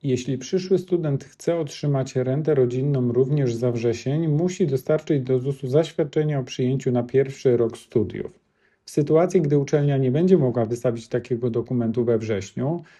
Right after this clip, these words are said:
wystarczy, że przyszły student dostarczy nam zawiadomienie o przyjęciu na studia i sam napisze oświadczenie. Musi w nim podać planowaną datę rozpoczęcia studiów i zobowiązać się,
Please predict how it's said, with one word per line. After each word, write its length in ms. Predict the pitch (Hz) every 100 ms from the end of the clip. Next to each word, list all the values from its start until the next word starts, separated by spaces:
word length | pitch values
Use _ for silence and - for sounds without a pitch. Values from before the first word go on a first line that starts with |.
| _ 131
wystarczy, 540 | 139 170 185 185 180
że 220 | 147 139
przyszły 420 | 135 165 165 160
student 520 | 147 - 147 151 143 135
dostarczy 600 | 139 151 - 156 156 156
nam 200 | 143 127
zawiadomienie 680 | 135 156 147 147 143 143
o 40 | 131
przyjęciu 460 | - 131 127 127
na 120 | 120 113
studia 600 | - 110 104 139 185 190 _ -
i 100 | 180
sam 260 | - 208
napisze 380 | 190 185 170 160
oświadczenie. 720 | 139 - 123 - 110 98 92 - _ _ _ -
Musi 220 | 190 196
w 60 | 175
nim 160 | 165 151
podać 280 | 151 143
planowaną 640 | - 139 135 131 135 131 127
datę 300 | 131 123 127
rozpoczęcia 600 | 123 - 117 117 113 113
studiów 680 | - 107 120 175 190 185
i 60 | 151
zobowiązać 720 | 139 135 135 180 165 185 -
się, 280 | - 139